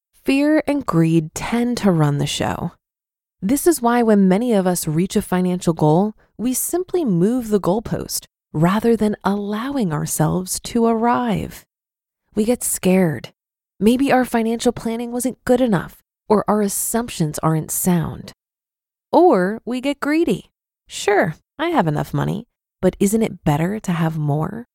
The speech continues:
At a certain point in our financial journey, our risk flips from running out of money to running out of time. And while we may understand that intellectually,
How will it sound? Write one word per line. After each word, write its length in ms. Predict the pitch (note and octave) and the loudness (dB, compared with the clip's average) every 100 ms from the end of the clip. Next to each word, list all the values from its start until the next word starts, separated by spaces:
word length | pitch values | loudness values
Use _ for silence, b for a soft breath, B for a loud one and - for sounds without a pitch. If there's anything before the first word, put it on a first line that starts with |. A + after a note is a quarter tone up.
| _ _ _ _ _ _ - | _ _ _ _ _ _ -2
At 80 | A#3+ | -2
a 40 | |
certain 400 | - F4 E4+ D#4 | 0 0 0 -2
point 340 | - G#3 G3+ - | -6 -2 -2 -2
in 100 | F3+ | 0
our 120 | F3 | 0
financial 460 | - F3+ E3+ E3 E3 | 0 0 0 0 -2
journey, 360 | E3 D#3 D#3 - | 0 -2 0 -2
our 220 | F3+ B3 C#4 | 0 0 0
risk 520 | F3 F3 G3 - - | -4 -4 -4 -6 -12
flips 680 | - - E3+ - - - - _ _ | -12 -6 -6 -6 -12 -12 -12 _ _
from 280 | G#3 F#3+ F3+ | 0 2 2
running 320 | A3 D#4 D#4+ | 0 0 -2
out 100 | D4+ | -2
of 120 | C4 | 0
money 360 | F#3 F#3 F3+ - | 0 2 0 -6
to 160 | - F#3 | -4 -2
running 460 | E3 E3 E3 F3+ - | 0 2 2 2 0
out 120 | E3+ | -2
of 140 | D#3+ | -4
time. 640 | - - D#3+ D#3+ D3+ C#3+ D#3+ _ _ _ _ _ _ | -10 -6 -2 0 -2 -6 -14 _ _ _ _ _ _
And 140 | - A3+ | 0 2
while 120 | B3 | 2
we 140 | C4 | 0
may 240 | A#3+ A#3+ D4+ | -2 -2 -2
understand 560 | A#3+ G3+ - G3+ A3+ | -4 -4 -4 -2 0
that 120 | A3 - | -2 -2
intellectually, 1040 | F3+ F3 F3 F3 G#3+ - D#3 C#3+ - - | -4 -2 -2 -2 -4 -2 -2 -2 -8 -12